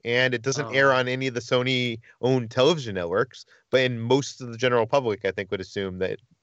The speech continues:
Speaker 1: Breaking Bad is an A M C produced show. So, yeah.
Speaker 2: Uh,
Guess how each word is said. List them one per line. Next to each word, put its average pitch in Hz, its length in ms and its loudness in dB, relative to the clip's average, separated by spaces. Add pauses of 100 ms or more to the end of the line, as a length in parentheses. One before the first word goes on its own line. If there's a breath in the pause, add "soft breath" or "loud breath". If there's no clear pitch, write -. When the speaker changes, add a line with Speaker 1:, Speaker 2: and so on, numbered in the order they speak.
Speaker 1:
Breaking 92 220 -2
Bad 92 220 2
is 87 180 -6
an - 100 -16 (320 loud breath)
A 104 120 0
M 95 100 -2
C 95 160 -6
produced 85 340 -6
show. 90 320 2
So, - 280 -10 (180)
yeah. - 60 -8
Speaker 2:
Uh, 107 300 -12